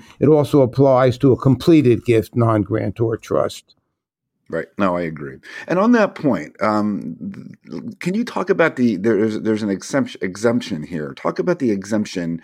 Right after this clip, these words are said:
Speaker 1: Uh, no,
Speaker 2: and
Speaker 1: I'm
Speaker 2: how
Speaker 1: not
Speaker 2: that
Speaker 1: ready
Speaker 2: works.
Speaker 1: for the exemption yet.
Speaker 2: Okay, we'll get there. We'll get there later.
Speaker 1: We'll get there.
Speaker 2: Well,
Speaker 1: I,
Speaker 2: well,
Speaker 1: I
Speaker 2: so
Speaker 1: wanna
Speaker 2: let's take
Speaker 1: talk,
Speaker 2: it, let-,
Speaker 1: what I
Speaker 2: yeah,
Speaker 1: wanna
Speaker 2: yeah,
Speaker 1: talk
Speaker 2: keep
Speaker 1: next about, if you'll let me.
Speaker 2: Of course.
Speaker 1: <laughs> Is that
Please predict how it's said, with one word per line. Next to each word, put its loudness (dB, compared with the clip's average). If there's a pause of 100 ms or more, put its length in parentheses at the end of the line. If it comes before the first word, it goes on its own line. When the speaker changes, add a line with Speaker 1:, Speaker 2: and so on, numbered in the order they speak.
Speaker 1:
Uh, 4
no, 8
Speaker 2:
and 6
Speaker 1:
I'm 4
Speaker 2:
how 6
Speaker 1:
not 6
Speaker 2:
that 6
Speaker 1:
ready 6
Speaker 2:
works. 2
Speaker 1:
for 4
the 6
exemption 4
yet. 2 (540)
Speaker 2:
Okay, -2
we'll 2
get 0
there. -6
We'll -4
get -2
there -2
later. 2
Speaker 1:
We'll 8
get 4
there. 2
Speaker 2:
Well, 0 (160)
Speaker 1:
I, 2
Speaker 2:
well, 4
Speaker 1:
I 6
Speaker 2:
so 4
Speaker 1:
wanna 8
Speaker 2:
let's 4
take 6
Speaker 1:
talk, 0
Speaker 2:
it, 0
let-, 0 (100)
Speaker 1:
what 4
I 6
Speaker 2:
yeah, 6
Speaker 1:
wanna 4
Speaker 2:
yeah, 4
Speaker 1:
talk 6
Speaker 2:
keep 0
Speaker 1:
next 2
about, 2 (260)
if 0
you'll 6
let 2
me. 4 (540)
Speaker 2:
Of -2
course. -2 (200)
Speaker 1:
<laughs> 0
Is 4
that 2